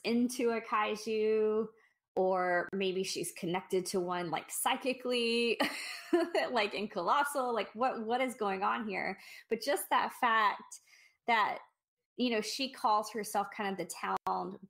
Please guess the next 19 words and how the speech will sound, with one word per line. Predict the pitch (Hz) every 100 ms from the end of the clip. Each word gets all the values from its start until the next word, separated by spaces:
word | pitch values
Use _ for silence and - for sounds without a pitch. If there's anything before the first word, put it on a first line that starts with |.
| _
boogie | 190 190 185 175
woman, | 170 160 - -
and | 190 185
that | 175 -
everybody | 233 269 240 214
seems | - 220 214
to | 214
know | 190 180 190
who | 208
she | - 196
is | 185 180
and, | 185
like, | 170 -
they | 190
wanna | 175 185 202 208
stay | - 190
away | 180 175 175
from | 180 165
her. | 165 170 170 180